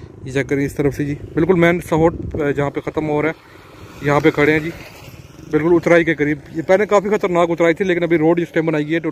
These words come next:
उस time बेहतर कर दी गई है। और अभी ये आज ही repair की गई, थोड़ी देर पहले आप लोगों को दिखा रहा था मैं।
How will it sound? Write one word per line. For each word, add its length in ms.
उस 160
time 140
बेहतर 280
कर 140
दी 120
गई 160
है। 120
और 460
अभी 240
ये 200
आज 220
ही 100
repair 320
की 160
गई, 160
थोड़ी 180
देर 100
पहले 200
आप 160
लोगों 100
को 80
दिखा 260
रहा 100
था 100
मैं। 140